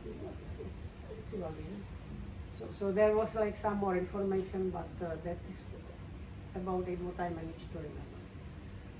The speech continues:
Then Loko, Loko Hamdu said, uh, uh, because Venerable Dhammarakita Hamdu said we can almost apply this, uh, word sabba, like, uh, all and all, every,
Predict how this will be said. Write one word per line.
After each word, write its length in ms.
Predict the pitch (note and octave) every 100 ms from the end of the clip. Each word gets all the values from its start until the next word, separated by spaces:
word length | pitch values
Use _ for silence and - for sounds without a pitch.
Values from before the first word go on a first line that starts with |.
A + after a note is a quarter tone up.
| - - - - - -
Then 300 | F#3+ F3+ F3+
Loko, 240 | F3 - A3 G3+
Loko 260 | G3 A3
Hamdu 680 | G#3 G3+ F#3 G3 G#3 G3+ G3 - - - - - G3+
said, 180 | G3 -
uh, 60 | F#3
uh, 320 | E3 D#3 D#3 - - - - - - - G3
because 260 | F#3+ G3 - F#3
Venerable 440 | E3+ F#3 G3 G3+
Dhammarakita 640 | F#3+ G3 G3 F#3+ G3 F#3 G3+
Hamdu 260 | F#3+ G3 G3
said 140 | G#3 F#3 F3+ F#3+
we 100 | F3+
can 200 | G#3 G3+
almost 440 | F#3 G3 G3+ G#3 G3
apply 380 | F#3 - F#3+ G3
this, 160 | G3 -
uh, 240 | F#3+ E3+ F3+
word 140 | F#3 -
sabba, 500 | F#3+ F3+ F3+ F3+ D#3
like, 240 | D3+ D3+ - G#3
uh, 600 | - - - - - F#3+
all 240 | G3 G3
and 200 | E3+ E3+ E3
all, 160 | E3 E3 E3
every, 420 | F3+ G#3 A3+